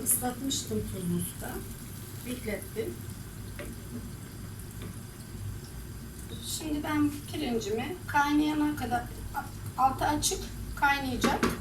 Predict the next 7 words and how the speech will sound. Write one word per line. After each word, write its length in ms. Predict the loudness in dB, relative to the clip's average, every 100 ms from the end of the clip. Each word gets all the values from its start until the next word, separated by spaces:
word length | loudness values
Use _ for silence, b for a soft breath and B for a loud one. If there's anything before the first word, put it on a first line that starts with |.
| 2 2 -4 -10 2
Kaynadıktan 540 | 4 6 4 0 -2
sonra 300 | 0 0 0
kısık 280 | 2 2 2
ateşte 540 | 0 0 -2 -2 -4 -4 -10 -10 -8 -10 -4
demlene 560 | 2 4 4 2 2 0
demlene 380 | 0 0 2 2
pişireceğim. 540 | 2 0 -2 -2 -4